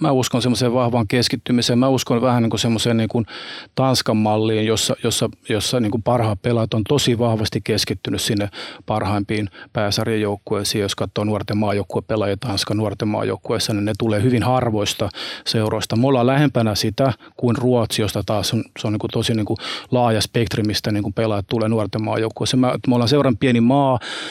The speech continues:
ja, ja pitää olla rehellisiä sille, että, että semmoisia seuroja, jotka tällä hetkellä tekee ihan niin kuin ok, kohtuullista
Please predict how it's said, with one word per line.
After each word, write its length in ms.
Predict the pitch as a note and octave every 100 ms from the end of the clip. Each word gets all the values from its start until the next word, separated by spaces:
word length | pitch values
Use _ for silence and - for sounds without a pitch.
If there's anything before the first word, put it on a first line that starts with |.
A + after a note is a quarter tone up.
| - -
ja, 260 | A2+ A2+ A2
ja 100 | A#2+
pitää 180 | A2+ A2+
olla 100 | A#2
rehellisiä 500 | A#2+ C3+ D3 A#2+ A#2
sille, 400 | G2 B2 A2+ A2
että, 220 | G2+ - G#2+ - - - A#2+
että 140 | G2+
semmoisia 360 | C3 B2 A#2+ A2
seuroja, 280 | B2 A#2+
jotka 140 | A2+ G#2+ -
tällä 260 | C3 B2+
hetkellä 300 | A2+ - G#2+ G2+
tekee 340 | A2 - A2
ihan 180 | A2+ A2
niin 80 | G2+
kuin 120 | -
ok, 580 | - C3+ B2+ G#2+ A#2+ G#2
kohtuullista 880 | - C#3+ G2+ - A2 G#2 - -